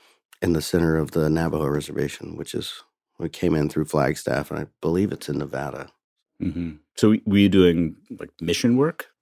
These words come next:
Speaker 1: Yeah, I was, um, which I, you know, ended up not, you know, I was only, I was a really, I was only eighteen or seventeen or eighteen. So it's hard to, uh, be accountable for your decisions at that age, you know, like,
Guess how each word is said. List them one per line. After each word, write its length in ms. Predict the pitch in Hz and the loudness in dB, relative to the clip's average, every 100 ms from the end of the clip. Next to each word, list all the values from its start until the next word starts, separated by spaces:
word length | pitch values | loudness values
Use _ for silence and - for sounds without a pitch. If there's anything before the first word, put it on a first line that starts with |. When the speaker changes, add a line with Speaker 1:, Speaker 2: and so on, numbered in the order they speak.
| _ | _
Speaker 1:
Yeah, 340 | 160 214 269 78 | 4 6 6 6
I 120 | 80 | 4
was, 540 | 87 131 110 85 - - | 6 6 6 4 -2 -4
um, 540 | - 98 92 90 90 - _ _ _ _ _ _ _ | 4 6 8 6 4 -2 _ _ _ _ _ _ _
which 340 | 117 120 113 117 | 4 6 8 6
I, 140 | 101 - _ 139 | 4 2 _ 4
you 140 | 110 | 6
know, 320 | 87 87 101 - | 8 4 0 2
ended 260 | 104 104 98 | 6 8 6
up 220 | 92 - | 4 2
not, 360 | 80 101 92 113 | 0 2 2 4
you 120 | 110 | 4
know, 120 | 87 | 6
I 40 | 101 | 4
was 120 | 101 | 4
only, 260 | 98 76 | 4 2
I 60 | 67 | -2
was 220 | 98 - | -6 -8
a 100 | - - - | -8 -8 0
really, 480 | 98 90 78 73 - | 4 4 4 0 -4
I 40 | |
was 140 | 95 82 | -2 0
only 200 | 90 76 | 0 2
eighteen 480 | 73 - 71 73 - | 0 -2 -2 -2 -2
or 40 | |
seventeen 420 | - 85 76 78 | 0 0 0 0
or 60 | 73 | 0
eighteen. 340 | 73 - 62 | 0 -2 -6
So 300 | - 80 73 - _ _ _ - - _ - _ - | -2 -2 -2 -6 _ _ _ -20 -20 _ -20 _ -2
it's 120 | - | 2
hard 260 | 127 110 95 | 6 6 8
to, 260 | 92 87 | 8 8
uh, 260 | 85 80 85 - - - | 6 2 -2 -8 -20 0
be 100 | 110 | 6
accountable 560 | 98 - 98 95 82 78 | 6 6 4 6 6 4
for 140 | - | 4
your 120 | 80 78 | 4 4
decisions 560 | 85 - 90 80 76 76 | 0 4 4 4 -2 -2
at 80 | |
that 180 | 78 71 | 0 2
age, 280 | 76 71 - | 2 0 0
you 60 | 80 | -2
know, 220 | 69 80 | -2 -2
like, 280 | 87 76 - | -4 -4 -6